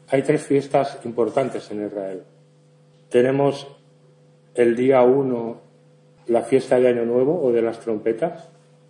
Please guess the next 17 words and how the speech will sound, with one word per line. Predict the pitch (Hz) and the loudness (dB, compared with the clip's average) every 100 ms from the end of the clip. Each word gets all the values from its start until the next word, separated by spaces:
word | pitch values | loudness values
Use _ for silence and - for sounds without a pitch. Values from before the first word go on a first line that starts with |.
| _ _ _ _ _ _ _ _ _ _ _ _ _ _ _ _ - | _ _ _ _ _ _ _ _ _ _ _ _ _ _ _ _ 0
Ellos | 123 127 | 0 2
empezaban | 123 120 - 131 139 143 123 | -2 -4 0 2 2 0 0
el | 117 | 0
mes, | 123 143 147 - - - | 0 -4 -6 -14 -20 -6
eh, | 120 113 | 0 0
empezaban | - 120 123 127 | 0 -2 0 0
el | 127 | 0
año | 131 139 151 151 - | 0 0 0 -4 -4
en | 113 113 | -2 0
el | 113 | 0
mes | 127 | -2
séptimo, | - 156 - 113 104 - - - | 0 -2 0 -2 -2 -8 -14 -6
no | 120 123 | -2 0
como | 123 | 0
nosotros | 123 - 147 127 113 | -2 2 0 0 -4
en | 120 120 | -6 -4
enero, | 135 120 113 | -2 -2 -4